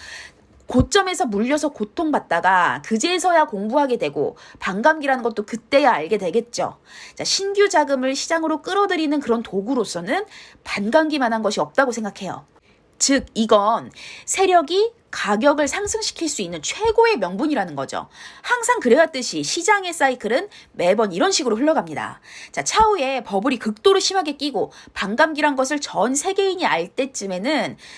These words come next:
금융 세력가들은 뭐 반감기를 이용해서 개인들 이제 고점에 묶어놓은 채로 어마무시한 물량을 던져버릴 수도 있겠지만요. 하지만 아직은 아니란 생각이 들어요.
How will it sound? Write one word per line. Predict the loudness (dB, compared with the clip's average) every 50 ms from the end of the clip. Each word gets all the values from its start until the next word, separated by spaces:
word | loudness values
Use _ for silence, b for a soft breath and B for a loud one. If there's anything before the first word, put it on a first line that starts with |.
| B B B _
금융 | -4 -2 0 0 0 -2
세력가들은 | -2 -2 -2 -2 0 -2 -2 0 0 0 0 0
뭐 | -2 -2
반감기를 | -4 -6 -8 -2 0 2 2 2 0 -2 -2 -4 -4
이용해서 | -4 -4 -4 -4 -4 -2 0 2 2 2 0 B B B B -8
개인들 | -2 0 0 0 2 2 0 0
이제 | 0 -2 -4
고점에 | -4 -4 -2 -2 -2 -2 -2
묶어놓은 | -4 -2 0 0 0 0 0 -4
채로 | -2 0 2 2 2 2 4
어마무시한 | 4 4 4 6 6 4 2 2 0 -2 -2 -2 -2 -2
물량을 | -2 -4 -4 -4 -2 -2 -2 -4 -4 -6 -10 _ _ 0
던져버릴 | 2 2 4 4 4 2 2 0 -2
수도 | -4 -6 -8
있겠지만요. | -6 -4 -4 -4 -4 -4 -4 -6 -4 -2 0 2 4 4 2 B B B B B B B -2
하지만 | 0 2 2 0 0
아직은 | -2 -4 -4 -4 -2 0 0 2 2 2
아니란 | 2 0 0 -2 -2
생각이 | -2 0 0 0 0 0 0
들어요. | -2 -2 0 2 2 4 2 2 -2 -6